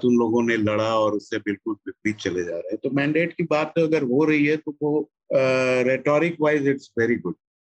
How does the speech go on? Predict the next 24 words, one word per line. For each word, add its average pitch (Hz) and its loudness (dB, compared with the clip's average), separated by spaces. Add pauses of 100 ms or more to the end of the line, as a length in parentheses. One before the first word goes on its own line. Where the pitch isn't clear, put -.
अ, 120 4
लेकिन 127 0 (760)
ये 151 0
मैंडेट 151 0
किसी 135 -8
को 139 0
ह्यूमिलिएट 127 2
करने 127 -2
के 120 -2
लिए 117 0
नहीं 92 -6
मिला। - -12 (500)
अगर 139 2
आप 143 -4
दो 139 4
चार 143 -2
प्रकरण 135 -2
दिखाएं 135 -6
जिसका, 135 -2
जिनका 120 -2
मैं 123 0
जिक्र 131 -4
करूंगा 135 0
बाद 95 -6